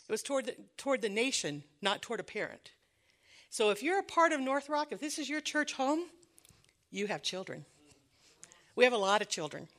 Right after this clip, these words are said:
We have a lot of next gen people. And that is our direction, is to prepare.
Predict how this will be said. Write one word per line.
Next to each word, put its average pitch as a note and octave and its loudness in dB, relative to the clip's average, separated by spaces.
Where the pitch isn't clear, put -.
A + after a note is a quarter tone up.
We A#3+ 4
have B3 8
a A#3 4
lot A3+ 8
of G#3+ 0
next G3+ 0
gen E3 -2
people. - -14
And F#3 0
that G3+ 0
is F3 -6
our F3+ -2
direction, D#3 -8
is D3+ -12
to D#3 -18
prepare. - -18